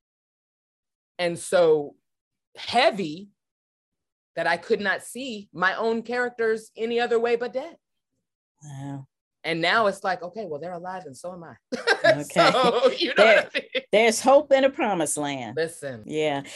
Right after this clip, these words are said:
Speaker 2: So in the play, uh, you use the language of our youth, which includes the N-word a lot.
Speaker 1: Yes,
Speaker 2: Why
Speaker 1: it
Speaker 2: did you
Speaker 1: does.
Speaker 2: feel it was important to include this?
Speaker 1: Well, you know, it,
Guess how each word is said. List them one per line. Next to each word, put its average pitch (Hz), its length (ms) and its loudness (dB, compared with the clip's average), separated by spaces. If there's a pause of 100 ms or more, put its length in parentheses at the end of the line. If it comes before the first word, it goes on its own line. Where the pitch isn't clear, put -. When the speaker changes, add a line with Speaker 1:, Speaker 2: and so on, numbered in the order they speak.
(140)
Speaker 2:
So 247 380 6
in 302 180 4
the 381 100 2
play, 175 800 2 (400)
uh, 170 240 6
you 190 120 -4
use 202 340 -8
the 180 100 2
language 160 400 -2
of - 120 -10
our 151 120 -2
youth, 139 420 -6
which 147 160 -4
includes 143 480 -4
the 160 180 -4
N-word 139 440 -2
a 117 80 -8
lot. 117 300 -6
Speaker 1:
Yes, 123 120 -10
Speaker 2:
Why 170 120 4
Speaker 1:
it - 20 6
Speaker 2:
did 262 180 2
you 294 60 4
Speaker 1:
does. - 120 -6
Speaker 2:
feel 220 200 2
it 196 100 0
was 175 140 -2
important 156 600 -4
to - 160 -8
include 127 440 -10
this? - 420 -8 (800)
Speaker 1:
Well, 233 160 4
you 240 160 0
know, 240 240 0
it, 226 220 4